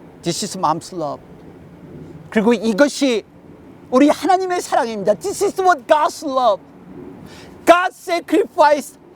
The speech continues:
his own son to choose us, to forgive us, to give us eternal life.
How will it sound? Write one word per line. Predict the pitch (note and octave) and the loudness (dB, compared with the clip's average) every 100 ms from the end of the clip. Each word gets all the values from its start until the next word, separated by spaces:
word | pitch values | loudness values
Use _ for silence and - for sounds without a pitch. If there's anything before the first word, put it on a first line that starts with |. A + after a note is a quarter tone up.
| - - | -20 -2
his | G#4 A#4+ F4+ | 0 2 0
own | E4 D#4 F#4 F4 | 2 4 4 2
son | - - D#4+ C4+ G#3+ - _ - - - | -2 2 2 2 -6 -18 _ -20 -20 -8
to | - G4+ - | 2 2 2
choose | - - G#4 G#4+ F#4 | -8 4 4 4 2
us, | D#4+ - - _ _ _ - - - | 2 2 -16 _ _ _ -20 -18 2
to | G4 - | 2 4
forgive | G#4 F4 F4 G#4 G4+ | 0 2 4 6 6
us, | - - | 0 -4
to | - F#4 | -2 0
give | E4+ F4 | 2 2
us | F4+ C#4 | 0 -2
eternal | D#4+ - D#4+ D4+ | -6 -2 0 0
life. | D4 C4+ | 2 0